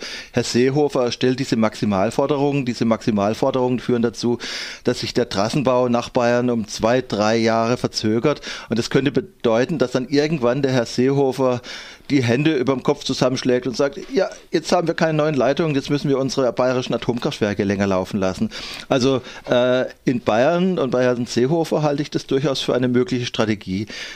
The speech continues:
Weil was wir im Moment ja auf allen Ebenen erleben, beim Ausbremsen der Energiewende, beim Thema Stromtrassen in Bayern, dass im Prinzip die Lobbyisten der alten Atom- und Kohlekonzerne sehr aktiv sind und leider auch sehr erfolgreich.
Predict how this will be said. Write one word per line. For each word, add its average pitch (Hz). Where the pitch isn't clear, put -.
Weil 120
was 143
wir 147
im 131
Moment 127
ja 151
auf -
allen 127
Ebenen 147
erleben, 127
beim 110
Ausbremsen 117
der 110
Energiewende, 123
beim 107
Thema 110
Stromtrassen 120
in 113
Bayern, 107
dass -
im 131
Prinzip 127
die 135
Lobbyisten 127
der 110
alten 123
Atom- 127
und 131
Kohlekonzerne 113
sehr 113
aktiv -
sind 147
und 117
leider 110
auch 107
sehr 110
erfolgreich. -